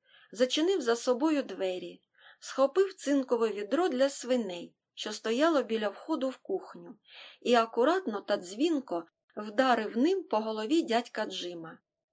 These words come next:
коли той запізно забігав у господарську будівлю з іншого боку. Уламок пляшки зачепив містера Поллі за вухо.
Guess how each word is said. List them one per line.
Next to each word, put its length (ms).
коли 280
той 260
запізно 580
забігав 640
у 40
господарську 800
будівлю 580
з 140
іншого 440
боку. 520
Уламок 560
пляшки 520
зачепив 520
містера 440
Поллі 360
за 180
вухо. 480